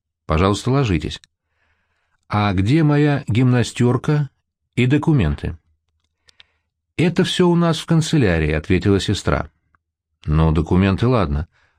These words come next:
А гимнастёрка? Тоже в канцелярии. Разве у вас в канцелярии гардероб? Вы чем волноваться, лучше ложитесь, товарищ Полынин,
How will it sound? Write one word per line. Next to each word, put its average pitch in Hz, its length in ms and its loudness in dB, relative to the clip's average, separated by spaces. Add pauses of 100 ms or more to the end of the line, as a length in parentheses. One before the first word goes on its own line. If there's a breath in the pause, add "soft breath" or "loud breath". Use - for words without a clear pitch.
А 82 280 0
гимнастёрка? 92 920 0 (840)
Тоже 95 280 2
в - 80 -10
канцелярии. 90 720 -2 (1300)
Разве 90 440 2
у 92 80 2
вас 98 220 0
в - 40 -16
канцелярии 98 640 0
гардероб? 104 640 0 (960 soft breath)
Вы 90 440 0
чем 101 280 0
волноваться, 104 600 -2
лучше 120 280 -2
ложитесь, 139 540 -2
товарищ 80 360 0
Полынин, 80 460 0